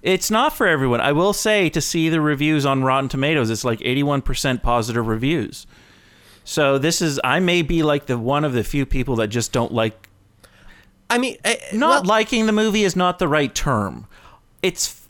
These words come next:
Speaker 1: it's a fine movie. There's a lot about it I enjoy. There are big parts of it, though, that I was like, "Did I miss something?"
Speaker 2: Huh.
Speaker 1: Yeah.
Speaker 2: Interesting. So this kinda, this is one of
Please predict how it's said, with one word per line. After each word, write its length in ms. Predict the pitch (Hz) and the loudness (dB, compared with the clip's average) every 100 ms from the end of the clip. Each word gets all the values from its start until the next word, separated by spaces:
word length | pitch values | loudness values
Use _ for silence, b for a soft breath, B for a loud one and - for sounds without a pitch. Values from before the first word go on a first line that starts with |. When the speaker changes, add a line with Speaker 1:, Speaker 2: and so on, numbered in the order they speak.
| - | -6
Speaker 1:
it's 160 | 170 | -2
a 80 | 196 | -2
fine 360 | - 185 170 151 | 0 0 2 2
movie. 200 | 120 117 | 0 0
There's 180 | 135 | 0
a 60 | 156 | 0
lot 240 | 143 151 | 0 0
about 240 | 180 170 160 | 2 0 2
it 100 | 147 | 2
I 120 | 139 | 2
enjoy. 460 | 135 127 131 120 107 | 0 0 0 0 0
There 260 | 120 127 - | -2 -2 0
are 160 | 131 | -2
big 400 | 117 - 160 143 | -2 -2 -2 0
parts 320 | - 147 131 | 0 0 0
of 80 | 123 | -2
it, 140 | 113 113 | -2 0
though, 180 | 110 | 0
that 140 | 107 113 | 0 0
I 80 | 117 | 0
was 120 | 107 | 0
like, 320 | 113 107 _ | 0 -2 _
"Did 120 | 135 | -2
I 120 | 156 | 0
miss 220 | 240 143 - | 0 0 0
something?" 640 | - 143 - 143 143 139 _ b b b b b b b b _ _ _ | -2 -2 -2 -4 -4 -8 _ b b b b b b b b _ _ _
Speaker 2:
Huh. 480 | - - - 156 92 _ _ _ _ _ _ _ _ _ _ _ | -20 -8 -2 -2 -4 _ _ _ _ _ _ _ _ _ _ _
Speaker 1:
Yeah. 460 | 139 143 113 101 107 _ | -2 0 0 -2 -6 _
Speaker 2:
Interesting. 840 | 104 123 175 160 139 - 95 62 - B B B B B | -6 -6 -4 -4 -4 -4 -6 -8 -14 B B B B B
So 420 | - 196 175 170 _ _ | 0 2 0 -2 _ _
this 220 | 156 220 | -6 -6
kinda, 260 | - 277 247 - | 0 -2 -2 -8
this 260 | 131 208 | -4 -2
is 120 | 262 | -2
one 140 | 233 220 | 0 2
of 300 | 190 160 | 2 -2